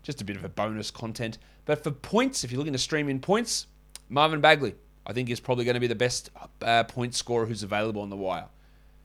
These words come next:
A guy whose game is eerily similar at times to Bagley, that's Trey Lyles. Another guy that can be a good point scorer with his minutes going up. Another guy whose game is maybe equally as frustrating as Jeff Green.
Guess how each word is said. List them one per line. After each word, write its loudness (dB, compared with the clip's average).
A -6
guy 6
whose -2
game 0
is -6
eerily -2
similar 0
at -6
times -4
to -10
Bagley, -4
that's -6
Trey 0
Lyles. 0
Another -6
guy 2
that -4
can -6
be -4
a -6
good -8
point -6
scorer -2
with -2
his -10
minutes -6
going -2
up. -4
Another -2
guy 6
whose 0
game 2
is -2
maybe 0
equally -2
as -2
frustrating 2
as -4
Jeff 0
Green. 0